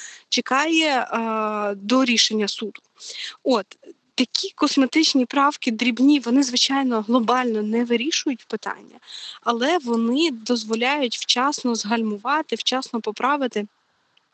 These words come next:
а, недоліки в нашому законодавстві. Якщо буде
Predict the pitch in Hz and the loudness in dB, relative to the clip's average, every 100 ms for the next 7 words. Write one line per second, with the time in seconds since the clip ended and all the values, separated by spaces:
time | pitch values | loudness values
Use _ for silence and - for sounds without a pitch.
0 | _ - - 208 196 180 - - - - | _ -12 -4 -2 -2 -4 -8 -20 -18 -18
1 | - - 254 233 277 262 233 220 220 214 | -4 2 2 4 2 0 -2 -2 0 0
2 | 208 202 202 190 185 - - - 214 214 | -4 -8 -8 -8 -8 -10 -16 -8 -4 -2
3 | - 285 269 | 0 0 0